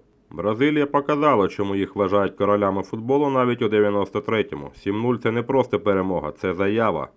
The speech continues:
Гонконг, на жаль, залишається головним аутсайдером чемпіонату. А попереду останній матч групи А.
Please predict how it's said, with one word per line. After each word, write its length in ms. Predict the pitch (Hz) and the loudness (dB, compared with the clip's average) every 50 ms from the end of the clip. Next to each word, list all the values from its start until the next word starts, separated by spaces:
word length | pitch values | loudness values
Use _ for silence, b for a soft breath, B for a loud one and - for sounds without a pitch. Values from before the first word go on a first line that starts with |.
| _ - | _ -12
Гонконг, 560 | 71 82 98 113 117 120 143 143 147 139 127 | -8 -8 -6 -6 -4 -2 0 0 2 0 2
на 140 | 135 131 120 | 0 0 2
жаль, 200 | 131 131 127 117 | 2 0 0 0
залишається 720 | 107 113 110 110 107 - 120 113 110 110 104 - 110 90 | -2 -2 -2 -2 -4 -2 0 0 0 0 0 -2 -2 0
головним 440 | 90 95 98 92 92 101 104 107 | 0 0 0 0 -2 -2 -2 0
аутсайдером 680 | 101 101 98 95 - 98 92 90 85 87 85 90 90 - | 0 -2 -2 -4 -4 -2 -2 -2 -2 -2 -4 -4 -6 -6
чемпіонату. 760 | - 95 85 - - 92 90 95 104 110 104 - - 69 62 - _ _ _ _ _ _ _ | -6 -6 -6 -4 -4 -4 -4 -2 -2 -4 -4 -4 -6 -12 -12 -14 _ _ _ _ _ _ _
А 120 | - - - | -10 -8 -4
попереду 520 | - 104 - - 113 120 131 131 123 123 | -2 -2 0 2 4 4 4 4 6 4
останній 480 | 123 120 - - - 107 104 104 104 101 | 4 2 0 0 2 2 2 2 2 2
матч 320 | 101 101 101 104 - - | 2 2 2 2 0 -2
групи 400 | 92 87 92 95 92 - 101 - 95 | -2 0 0 0 0 0 -2 0 2
А. 180 | 110 104 87 | 2 2 2